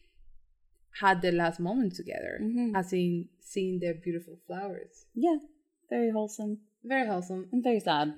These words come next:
Speaker 2: as well.
Speaker 1: Yeah, and then the other one was probably the B L doctor, the B L doctor. The,
Speaker 2: <laughs>
Speaker 1: they, we had a little bit of a, a gay couple
Speaker 2: Mm-hmm.
Speaker 1: there as well, and
Speaker 2: Yeah.
Speaker 1: how they both had, like, issues,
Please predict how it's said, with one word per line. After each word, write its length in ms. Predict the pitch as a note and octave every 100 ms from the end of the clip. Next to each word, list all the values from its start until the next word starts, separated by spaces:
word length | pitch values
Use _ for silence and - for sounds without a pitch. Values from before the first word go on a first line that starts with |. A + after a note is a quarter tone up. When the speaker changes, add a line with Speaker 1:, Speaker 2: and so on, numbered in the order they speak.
| -
Speaker 2:
as 120 | F3 E3
well. 320 | D3+ D#3 - _ A#3+
Speaker 1:
Yeah, 220 | A#3+ A#3
and 120 | A3+
then 100 | A3
the 140 | G#3+ -
other 220 | A3 D4
one 420 | D#4+ E4 D#4+ C#4+
was 160 | G#3+ G#3
probably 380 | - G#3 G#3 G#3
the 160 | F#3
B 200 | E3+ F#3
L 140 | F3+ E3
doctor, 420 | D#3 D#3 - E3+
the 100 | E3
B 140 | E3
L 80 | D#3 -
doctor. 260 | - -
The, 1300 | E3+ F3 E3 - D4 - - - - C#4+ C#4 - B3
Speaker 2:
<laughs> 40 | F#3+
Speaker 1:
they, 180 | A#3
we 140 | A3+ A3+
had 260 | B3+ B3
a 40 | A#3
little 180 | A3 G#3
bit 260 | G3+ F#3+
of 160 | F#3+ F#3
a, 260 | F3+ E3+ -
a 160 | F3+
gay 600 | F3 F3+ F3 F3 F3 E3+ -
couple 500 | E3+ E3 G3 G#3+ A3+ -
Speaker 2:
Mm-hmm. 120 | G3+
Speaker 1:
there 160 | G#3+ G#3+
as 140 | A3 A3
well, 400 | G#3 G#3 A#3 -
and 80 | G3+
Speaker 2:
Yeah. 160 | G#3+
Speaker 1:
how 640 | F3+ F#3 F3 E3+ E3 E3 F3 - - - - _ - -
they 60 | F3
both 340 | E3+ E3 E3
had, 240 | E3+ D#3 -
like, 260 | - - -
issues, 640 | G3 F3+ E3 D#3+ - -